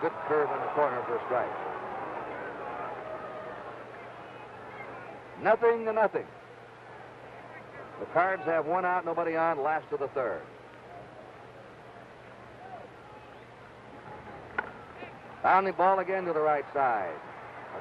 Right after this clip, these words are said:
McAuliffe throws him out. And that ball took a funny skid. We've had several bad hops in the series, and they've all been headed toward the second baseman. Well, they say keep Brock off the bases. Lolich has done it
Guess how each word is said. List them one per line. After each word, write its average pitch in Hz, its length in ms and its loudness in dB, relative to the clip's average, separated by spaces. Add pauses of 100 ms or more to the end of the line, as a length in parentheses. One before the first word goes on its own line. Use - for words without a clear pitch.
McAuliffe 185 380 8
throws 156 240 4
him 147 160 2
out. 147 140 4
And 165 40 2
that 208 180 4
ball 185 440 10
took 180 200 0
a 160 160 0
funny 202 280 4 (180)
skid. 185 320 4 (1800)
We've - 80 0
had 220 240 6
several 240 300 4
bad 208 300 2
hops 180 320 2
in 131 60 -2
the 131 180 -2
series, 147 360 4
and 131 80 -2
they've 131 140 -2
all 175 220 8
been 160 200 0
headed 160 320 2
toward 147 200 2
the 143 120 0
second 151 300 2
baseman. 170 340 -2 (3250)
Well, 175 220 2
they - 80 -2
say 160 240 6
keep 180 220 2
Brock 175 300 8
off 175 240 8
the - 80 2
bases. 180 420 4
Lolich 156 340 8
has 135 140 -2
done 156 160 4
it 160 80 -2